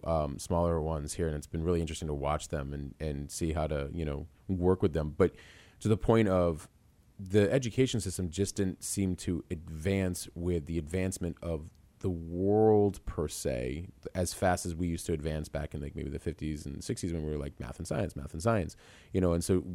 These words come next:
we kinda just stayed a little stagnant versus like, "Oh, okay, technology and, you know, blockchain and, you know, um, or just even advancement in,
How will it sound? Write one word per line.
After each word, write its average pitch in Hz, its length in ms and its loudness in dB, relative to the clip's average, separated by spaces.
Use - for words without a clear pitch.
we 87 160 0
kinda 85 240 0
just 80 160 -2
stayed 127 440 2
a 101 40 6
little 80 220 2
stagnant 80 600 -2
versus 82 360 -2
like, 80 260 0
"Oh, 120 200 0
okay, 82 320 -2
technology 80 760 0
and, 76 400 -4
you 82 80 -8
know, 76 220 -6
blockchain 78 560 -2
and, 73 540 -8
you 90 120 -4
know, 73 280 -4
um, 71 420 -4
or 87 380 4
just 104 260 0
even 98 200 4
advancement 90 500 0
in, 85 240 -2